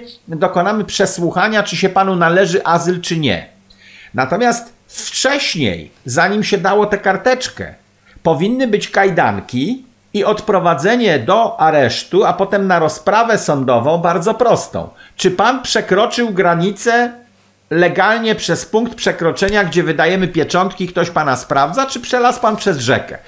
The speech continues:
Przelazł pan przez rzekę, to proszę na trzy lata do więzienia najpierw,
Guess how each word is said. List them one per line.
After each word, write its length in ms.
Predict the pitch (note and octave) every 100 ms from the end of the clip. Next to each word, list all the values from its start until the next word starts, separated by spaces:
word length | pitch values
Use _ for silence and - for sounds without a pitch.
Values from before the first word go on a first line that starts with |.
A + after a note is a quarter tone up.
| - -
Przelazł 360 | - G#3+ A3 A#3
pan 180 | G#3+ G#3
przez 240 | - F#3+
rzekę, 340 | C#3+ G3+ G3+ B3+
to 120 | B3
proszę 340 | B3+ B3+ G#3+ F3
na 140 | G#3
trzy 200 | G#3 - A#3
lata 260 | - A3+
do 120 | A3
więzienia 540 | A3 A3+ E3+ F3+ D#3+ C#3+
najpierw, 720 | C3 G#2+ - D#3+ C#4 D4+